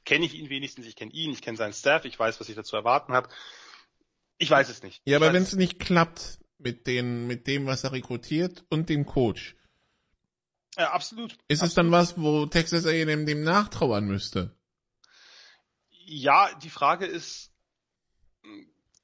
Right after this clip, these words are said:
Speaker 1: sie sind seit Jahren underwhelming, aber so schlecht wie dieses Jahr von der Bilanz her und aber auch von dem Produkt auf dem Feld waren sie jetzt ja nicht vorher. Und jetzt die Frage, sagen sie,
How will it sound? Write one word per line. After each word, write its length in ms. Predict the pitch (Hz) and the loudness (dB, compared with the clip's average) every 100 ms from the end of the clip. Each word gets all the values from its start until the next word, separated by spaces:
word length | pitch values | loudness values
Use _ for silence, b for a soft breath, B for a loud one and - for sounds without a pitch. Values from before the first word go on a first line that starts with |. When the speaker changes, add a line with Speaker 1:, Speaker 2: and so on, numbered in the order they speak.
| _ _ _ _ _ _ | _ _ _ _ _ _
Speaker 1:
sie 140 | - 120 | -14 -10
sind 300 | 107 208 - | -6 -8 -2
seit 220 | 147 135 _ _ _ _ - | -2 -2 _ _ _ _ -8
Jahren 500 | 127 135 180 185 165 | 2 4 4 0 -2
underwhelming, 880 | 139 135 131 113 104 101 95 98 - | -2 0 0 0 -4 -6 -12 -14 -16
aber 220 | - 139 139 | -2 0 2
so 200 | 131 220 | -2 -4
schlecht 340 | - 175 - | -4 -6 -8
wie 60 | 117 | -14
dieses 380 | 151 196 196 | -12 -10 -6
Jahr 420 | - 147 151 - - - - _ _ - | 0 2 6 4 2 -8 -20 _ _ -8
von 180 | 123 | -6
der 80 | 117 | -6
Bilanz 500 | 113 107 151 214 - | -2 2 2 0 -10
her 160 | 220 180 | -2 -2
und 120 | 135 | -2
aber 240 | - 127 123 | -2 0 0
auch 180 | 143 - _ 95 - 57 _ 60 - _ - | -4 -10 _ -20 -20 -20 _ -20 -20 _ -20
von 140 | - 131 | -4 -2
dem 200 | 127 123 | -2 -2
Produkt 280 | 127 156 | -4 -2
auf 80 | 156 | -6
dem 80 | 117 | -2
Feld 220 | 131 143 | -2 2
waren 200 | 120 143 | 4 2
sie 80 | 151 | 0
jetzt 220 | 143 - | -8 -4
ja 100 | 143 | -4
nicht 300 | 127 127 - | -4 -6 -10
vorher. 420 | - 104 101 92 - B B | -10 -8 -6 -6 -8 B B
Und 60 | |
jetzt 180 | 123 127 151 | -6 -4 -10
die 40 | |
Frage, 480 | - 117 131 202 226 b b b _ _ _ | 0 4 4 4 -4 b b b _ _ _
sagen 400 | 131 127 175 196 | 2 2 2 -2
sie, 220 | 180 175 | -12 -14